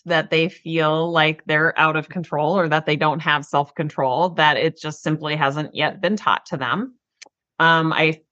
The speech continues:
I would say that I would love to skywrite that, um, <laughs> or, or paint it on the side of every building and every bus. Um, it's not your fault.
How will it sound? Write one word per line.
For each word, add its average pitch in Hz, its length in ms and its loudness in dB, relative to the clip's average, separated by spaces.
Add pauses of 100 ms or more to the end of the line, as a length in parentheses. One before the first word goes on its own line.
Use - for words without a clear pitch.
(200)
I 156 140 2
would 151 200 -2
say 156 440 4 (100)
that 151 380 2 (380)
I 165 120 0
would 151 160 -6
love 151 220 -2
to 196 100 -10
skywrite 131 720 -4
that, 131 440 -2
um, 151 380 2 (560)
<laughs> - 500 -8
or, 196 340 4 (200)
or 180 380 6
paint 202 280 2
it 208 120 2
on 190 200 4
the 170 80 -4
side 180 280 4
of 175 80 0
every 180 260 2
building 185 440 0
and 160 120 -6
every 175 300 -4
bus. 185 500 -2 (480)
Um, 170 540 2 (120)
it's 202 220 -6
not 214 180 4
your 240 140 -2
fault. - 440 0